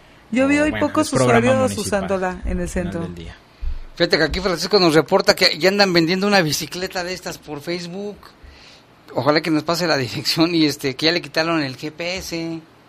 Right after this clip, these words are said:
Speaker 1: Pues ahí
Speaker 2: Pues
Speaker 1: es
Speaker 2: hay que reportarlo,
Speaker 1: el
Speaker 2: ¿no?
Speaker 1: reporte de muy
Speaker 3: Sí.
Speaker 1: pero
Speaker 2: Lo
Speaker 1: también hay que ver si
Speaker 2: reportamos.
Speaker 1: son estas bicis de León, porque pues también
Speaker 3: Mira,
Speaker 1: en toda la
Speaker 3: bici es,
Speaker 1: República.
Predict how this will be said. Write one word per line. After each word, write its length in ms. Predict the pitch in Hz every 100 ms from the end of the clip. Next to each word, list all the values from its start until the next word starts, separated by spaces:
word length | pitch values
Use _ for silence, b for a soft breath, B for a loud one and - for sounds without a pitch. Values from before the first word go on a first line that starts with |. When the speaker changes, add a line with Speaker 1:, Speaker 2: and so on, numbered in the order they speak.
| _ _ - _ -
Speaker 1:
Pues 220 | 160 151
ahí 420 | 165 170 185 190 139
Speaker 2:
Pues 140 | 180
Speaker 1:
es 100 | 214
Speaker 2:
hay 80 | 107
que 100 | 104
reportarlo, 600 | 120 110 95 98 123 131
Speaker 1:
el 60 | 123
Speaker 2:
¿no? 60 | 117
Speaker 1:
reporte 320 | 220 220 226
de 140 | 233 220
muy 160 | 220
Speaker 3:
Sí. 180 | 226 -
Speaker 1:
pero 300 | 254 247 247
Speaker 2:
Lo 60 | 262
Speaker 1:
también 220 | 247 254
hay 100 | 269
que 100 | 277
ver 120 | 269
si 180 | 254 262
Speaker 2:
reportamos. 60 | 240
Speaker 1:
son 200 | 247 240
estas 220 | 247 226
bicis 260 | 214 220
de 140 | 214 196
León, 400 | 185 196 226 233
porque 260 | 202 196
pues 140 | 180 -
también 240 | 185 175
Speaker 3:
Mira, 100 | 180
Speaker 1:
en 80 | 175
toda 160 | 208 202
la 80 |
Speaker 3:
bici 140 | 190 180
es, 80 | 190
Speaker 1:
República. 400 | 190 190 175